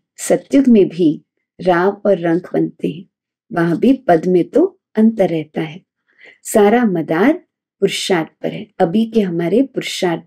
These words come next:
पर है। अब बाप कहते हैं, "तुम खुद ही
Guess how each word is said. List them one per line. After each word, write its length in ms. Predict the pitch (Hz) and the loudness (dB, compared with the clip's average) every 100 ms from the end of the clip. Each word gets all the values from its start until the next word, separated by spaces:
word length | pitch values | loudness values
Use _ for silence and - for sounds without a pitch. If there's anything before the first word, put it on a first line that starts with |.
| - | -10
पर 80 | |
है। 200 | 165 185 196 _ _ _ _ - - - - - | -10 -10 -16 _ _ _ _ -20 -20 -20 -16 -2
अब 160 | 269 202 | 0 2
बाप 280 | 214 233 - | 2 0 0
कहते 440 | - 180 - 190 | 0 0 2 2
हैं, 160 | 196 262 | 4 2
"तुम 240 | 277 277 277 | 4 4 4
खुद 220 | - 220 | 0 2
ही 80 | 262 | 4